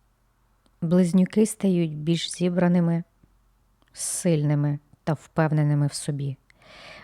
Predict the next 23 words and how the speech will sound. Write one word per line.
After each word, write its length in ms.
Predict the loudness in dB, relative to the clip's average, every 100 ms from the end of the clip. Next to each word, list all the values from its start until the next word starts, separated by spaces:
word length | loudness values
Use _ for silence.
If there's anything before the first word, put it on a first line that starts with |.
| -2
Ви 200 | 2 4
більше 460 | 4 0 2 2
не 160 | 4 4
просто 540 | 2 2 2 0 0
реагуєте 580 | 4 4 4 4 4 2
на 140 | 0
події, 540 | 0 -2 -2 -4 -4 -8 _ _ _ _ _ _ _ _ _ _ _ _ _ _ -6
ви 220 | 0 2
починаєте 920 | 4 2 0 0 0 0 2 0 0
їх 160 | -2 -2
формувати. 840 | -4 0 2 2 0 -4 -8 -14 -14 _ _ _ _ _ _ _ _ -20 -20 -20 -20 _
Це 340 | -8 2 2 2
не 300 | 2 4 6
найлегш-, 680 | 6 6 6 4 2 -2 -2
не 200 | 2 4
найлегший 680 | 6 4 4 2 0 -2 0
рік 240 | 2 0 -4
для 180 | -6 -4
вас, 420 | -4 -6 -8 -14 -2
але 260 | 0 0 0
один 400 | -2 2 0 0
із 220 | -4 -2
найважливіших 1040 | 0 2 2 0 0 -4 -2 -4 -4 -4